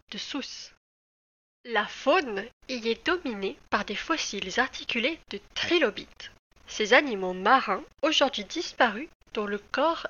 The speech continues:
est segmenté en trois parties. S'y trouvent également des brachiopodes, qui sont des invertébrés marins à coquilles, qui étaient très abondants et diversifiés par le passé,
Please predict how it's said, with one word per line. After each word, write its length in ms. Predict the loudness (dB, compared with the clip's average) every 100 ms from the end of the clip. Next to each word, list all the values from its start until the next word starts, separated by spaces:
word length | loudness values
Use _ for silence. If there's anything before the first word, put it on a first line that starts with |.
| -8
est 100 | -8
segmenté 720 | 0 0 2 -6 -6 -6 -8 _
en 100 | -10 -10 _
trois 300 | -2 6 6
parties. 460 | 6 -4 -10 -16 -18 _ _ _ _ _ _ _
S'y 200 | -6 -4
trouvent 260 | -4 -8 -4
également 460 | -2 2 2 0 -4
des 140 | -4
brachiopodes, 720 | -4 -2 -2 -2 -4 -2 -2 -4 -18 _ -12
qui 120 | -10
sont 220 | -8 -8
des 260 | -8 -6 -2
invertébrés 640 | 0 0 0 -4 -4 -4
marins 420 | 0 0 0 -6 -2
à 100 | -2
coquilles, 580 | -2 -8 -8 -10 -12 -18 _ _ _
qui 100 | -10
étaient 200 | -6 -6
très 420 | -8 -2 0 4
abondants 420 | 2 2 -6 -4
et 80 | -4
diversifiés 840 | -6 -6 -4 -4 -6 -12 -8 -6 -6
par 260 | 0 2
le 140 | 2 0
passé, 400 | -2 -4 -10